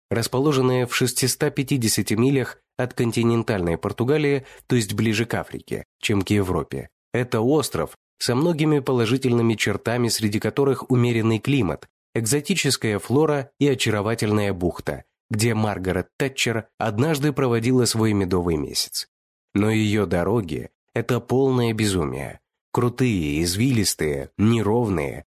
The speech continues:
они зачастую пролегают по краю утёса. Именно на этих петлистых, коварных улицах Криштиану Роналду учился вести футбольный мяч. И если его раннее развитие и может чему-то нас научить, так это тому,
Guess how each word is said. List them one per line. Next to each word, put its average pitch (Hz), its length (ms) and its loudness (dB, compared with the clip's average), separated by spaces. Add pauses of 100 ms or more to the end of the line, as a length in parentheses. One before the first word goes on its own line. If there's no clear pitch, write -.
(160)
они 120 240 2
зачастую 147 540 2
пролегают 147 640 0
по 139 100 -2
краю 135 360 2
утёса. 90 520 -4 (320)
Именно 123 340 2
на 147 180 2
этих 156 280 -4
петлистых, 139 600 0
коварных 123 540 0
улицах 139 420 2
Криштиану 107 600 0
Роналду 127 640 2 (140)
учился 180 460 2
вести 143 380 0
футбольный 101 560 0
мяч. 67 360 -4 (300)
И 95 100 0
если 117 360 2
его 110 240 0
раннее 98 520 0
развитие 98 720 -2 (220)
и 117 100 2
может 117 400 2
чему-то 110 420 2
нас 98 260 0
научить, 90 500 -2 (260)
так 123 180 -2
это 117 180 0
тому, 110 460 0